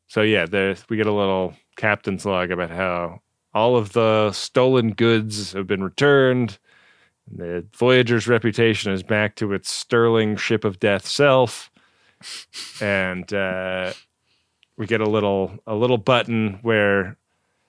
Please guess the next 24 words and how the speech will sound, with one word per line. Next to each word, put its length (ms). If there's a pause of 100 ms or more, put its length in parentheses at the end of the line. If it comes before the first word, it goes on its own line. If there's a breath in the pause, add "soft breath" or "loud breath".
(140)
Neelix 380
and 100
Tom 300
are 80
trying 360
their 140
shell 300
game 280
again 600 (140)
to 420
trick 280
the 180
E 40
M 160
H. 500 (400)
This 180
time 260
they 80
actually 320
get 200
one 140
over 300
on 160
him. 160